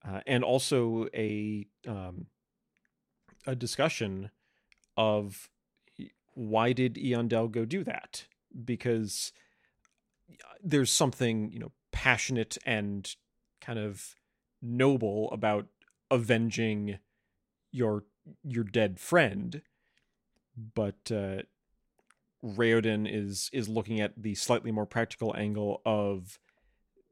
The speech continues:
the king just keeps dying, and that's not good. <laughs> The next matter that they're going to have to address is that, uh, the, the guard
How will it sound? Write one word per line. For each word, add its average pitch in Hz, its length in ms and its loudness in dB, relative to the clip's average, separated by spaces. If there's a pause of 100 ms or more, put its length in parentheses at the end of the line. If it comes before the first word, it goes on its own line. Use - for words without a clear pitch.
(180)
the 135 200 0
king 175 340 6
just 139 220 0
keeps 143 260 -2
dying, 110 560 2 (100)
and 107 140 -2
that's - 180 0
not 120 280 0
good. - 220 -4 (800)
<laughs> 151 80 -2 (920)
The 110 380 -4
next 131 400 0
matter 110 300 2
that 104 140 -4
they're 110 100 0
going 110 180 0
to 104 60 -4
have 110 200 -6
to 110 120 -4
address 104 500 -4 (140)
is 107 400 -2
that, 104 580 -2 (800)
uh, - 160 -10 (160)
the, 104 640 -6 (140)
the 110 160 -2
guard 117 580 4